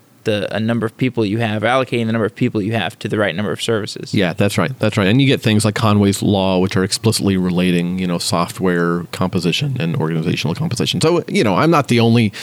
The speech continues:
Speaker 2: <laughs> one in the world who understands this. It's just the part of it that I think is really, really interesting.
Speaker 1: As a side note, is there any risk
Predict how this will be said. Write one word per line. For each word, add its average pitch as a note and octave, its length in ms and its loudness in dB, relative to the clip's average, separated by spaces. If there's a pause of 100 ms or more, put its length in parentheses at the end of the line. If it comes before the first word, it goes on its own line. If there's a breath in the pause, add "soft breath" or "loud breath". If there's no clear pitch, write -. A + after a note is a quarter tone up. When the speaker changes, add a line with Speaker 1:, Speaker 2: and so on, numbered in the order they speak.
Speaker 2:
<laughs> C3+ 200 -8
one D#3+ 320 4
in C#3 100 4
the B2 80 4
world A#2+ 300 4
who G#2+ 140 4
understands G#2+ 440 2
this. F#2 160 -2 (320 loud breath)
It's - 220 0
just - 220 0
the - 60 -2
part G#2 300 0
of F#2+ 80 2
it F2+ 120 0
that F#2 100 2
I F2+ 100 0
think E2 180 -2
is - 200 -6
really, E2+ 240 0
really - 240 -4
interesting. - 420 -8 (500 loud breath)
Speaker 1:
As A3+ 140 2
a A3+ 60 0
side B3 260 2
note, A3+ 240 2 (460)
is B3 160 0
there D4+ 400 0 (340)
any F#3+ 340 2
risk B2+ 800 2